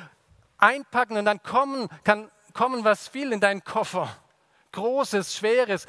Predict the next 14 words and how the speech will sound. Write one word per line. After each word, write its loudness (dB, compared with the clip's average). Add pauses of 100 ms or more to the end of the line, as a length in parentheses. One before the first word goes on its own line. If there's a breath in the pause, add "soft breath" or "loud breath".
(160 loud breath)
was 0
vielleicht -4
gar 2
nicht -6
reinpasst -2
in -4
den -2
Koffer. 0 (320 loud breath)
Und -2
dennoch 0 (2250)
stehst -6
du -8
im -6
Segen -14